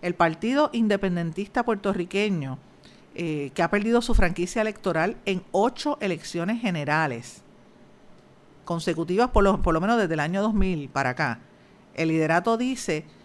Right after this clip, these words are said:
que el, la colectividad está vigente y que siguen vigentes. Esto lo dice el presidente ejecutivo del pib, Fernando Martín. Él dice que a pesar de que tenemos una Junta de Control Fiscal y de todos los problemas internos en el Partido Popular y en el Partido Nuevo Progresista, el Partido Popular se están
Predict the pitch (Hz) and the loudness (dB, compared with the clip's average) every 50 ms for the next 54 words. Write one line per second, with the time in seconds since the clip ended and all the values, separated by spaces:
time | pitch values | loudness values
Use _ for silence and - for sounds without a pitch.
0 | - - - - 175 160 156 151 151 151 135 - - 160 151 147 139 135 135 131 | -20 -20 -10 -6 -2 -2 0 0 -2 -2 -4 -4 -2 0 0 2 2 2 0 -2
1 | 135 - 160 156 147 156 - 165 156 151 156 170 190 202 - 180 - - 160 139 | -2 -2 -2 -2 -2 -4 -4 -4 -2 0 2 0 0 0 -2 -6 -4 -4 -2 -2
2 | 160 170 170 180 139 131 135 127 127 120 113 - - 160 - 156 156 - - 196 | -2 -2 -4 -6 -6 -8 -10 -10 -12 -12 -12 -12 -14 -12 -10 -10 -10 -8 -6 -2
3 | 202 208 202 202 185 185 170 185 165 156 165 - 143 139 - 175 170 170 170 175 | -2 0 0 0 -2 -2 -2 -4 -4 -6 -6 -8 -10 -8 -6 -4 -2 -2 -2 -2
4 | 180 190 - 202 170 - 156 160 - 156 143 165 196 214 208 - 170 170 165 165 | -2 -2 -4 -4 -4 -4 -4 -6 -4 -4 -4 -2 -2 -2 -2 -2 -4 -4 -4 -2
5 | 160 156 160 160 156 175 170 - - 190 156 156 143 143 156 175 175 170 151 143 | -2 -2 -2 -2 -2 -4 -4 -4 -4 -6 -4 -4 -6 -6 -6 -6 -6 -6 -6 -8
6 | - - 220 240 285 - - - - - - - - - - - - 160 160 165 | -8 -6 -6 -6 -6 -8 -14 -20 -20 -20 -20 -20 -20 -20 -12 -6 -4 -2 0 0
7 | 180 185 - 220 196 196 196 185 170 160 151 139 - - - - - - 160 165 | 0 0 0 0 0 0 0 0 0 0 0 -2 -4 -8 -12 -6 -4 -2 -2 -2
8 | 160 - - 151 165 190 190 202 185 190 190 190 208 214 202 190 202 196 190 - | -2 -2 0 0 0 0 -2 -2 -2 0 0 0 2 2 2 2 2 0 0 -2
9 | 190 180 180 175 - 180 180 - 196 - - - 190 175 175 190 214 240 240 - | -2 -2 -2 -2 -2 -4 -4 -4 -6 -8 -2 2 4 6 6 6 4 2 -4 -10
10 | - - - - - - - - - - - - - - - - - 165 165 170 | -18 -20 -20 -20 -20 -20 -20 -20 -20 -20 -20 -20 -20 -20 -12 -4 -2 0 2 2
11 | 160 165 165 165 175 180 - 196 196 185 185 202 226 220 185 175 - 180 175 180 | 2 2 2 4 4 2 2 2 2 2 4 4 2 2 2 0 0 0 0 0
12 | 190 208 208 170 160 160 156 - 139 131 - 156 170 180 185 202 185 185 175 170 | 0 0 0 0 -2 -2 -2 -2 -2 -2 -2 -2 -2 0 0 -2 -2 -2 0 0
13 | 160 170 196 185 185 151 131 139 139 - 143 156 170 175 170 175 160 147 147 - | 0 0 0 -2 -4 -6 -6 -8 -8 -8 -6 -6 -6 -6 -4 -4 -4 -4 -4 -6
14 | 226 233 - 269 - 135 131 156 156 156 185 185 196 175 190 196 220 - - - | -6 -4 -4 -4 -4 -4 -6 -6 -6 -6 -4 0 2 2 2 2 0 -4 -4 -2
15 | 175 202 214 | -2 -2 -4